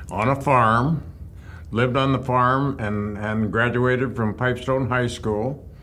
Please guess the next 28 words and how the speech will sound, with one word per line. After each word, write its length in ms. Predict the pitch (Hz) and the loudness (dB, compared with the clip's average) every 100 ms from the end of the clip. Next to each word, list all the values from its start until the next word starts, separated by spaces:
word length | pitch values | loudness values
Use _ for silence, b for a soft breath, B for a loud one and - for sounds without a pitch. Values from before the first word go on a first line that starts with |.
| B B B B - | B B B B -6
in 140 | 98 | 0
nineteen 480 | 110 120 139 139 135 | 2 2 2 0 2
fifty-two, 1040 | 135 131 - 139 - 139 120 117 139 147 - - - | 0 -2 -2 -4 -2 0 0 0 -2 -4 -10 -12 -8
and 240 | 90 101 | -6 -2
then 140 | 107 117 | 0 2
I 140 | 127 | 2
enrolled 420 | 123 117 120 127 | 2 2 2 0
at 100 | 117 | 0
Augustana 640 | 117 120 123 - 127 123 127 | 0 0 -2 -2 0 0 0
College 680 | - 120 107 104 139 - - B B B B B - | 0 0 0 -2 -4 -8 -14 B B B B B -6
in, 340 | 104 107 107 | -2 0 2
uh, 380 | 107 104 104 - | 0 0 -2 -4
in 160 | 120 110 | -2 0
nineteen 460 | 113 110 127 123 | 0 -2 -2 -2
fifty-two. 880 | 113 117 - 107 - 110 107 131 139 B B B B B | 0 -2 -4 -6 -4 -4 -4 -4 -8 B B B B B
And 200 | 98 98 | -8 -4
while 220 | 110 120 123 | 0 2 2
I 120 | 123 | 2
was 380 | 123 110 90 - - | 2 0 -4 -10 -6
at 280 | 127 147 147 | 0 0 0
Augustana, 800 | 123 120 104 - 123 123 135 135 | 0 0 -2 -4 -2 0 0 -2
I 80 | 110 | -4
started 440 | - 131 127 113 | -2 2 2 2
working 400 | 123 135 135 127 | 0 0 0 0
at 240 | 117 110 - | 0 -2 -4
Sioux 240 | - 135 | -4 0
Valley 340 | 127 120 113 | 2 0 0
Hospital 680 | 104 151 147 - 107 85 - | -2 -2 -2 -6 -8 -8 -10